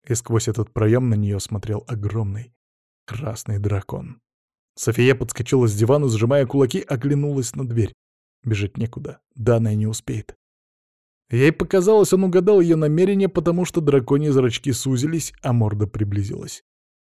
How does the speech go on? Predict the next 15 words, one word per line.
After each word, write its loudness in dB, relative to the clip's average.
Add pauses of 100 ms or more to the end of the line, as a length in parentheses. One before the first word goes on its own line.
(340)
Ноздри -4
втянули -6
воздух. -10 (800)
А -6
потом 2
он 4
медленно 2
подвел 4
крыло 0
к -20
краю 0
образовавшегося -4
проема -4
и 2
завис. 0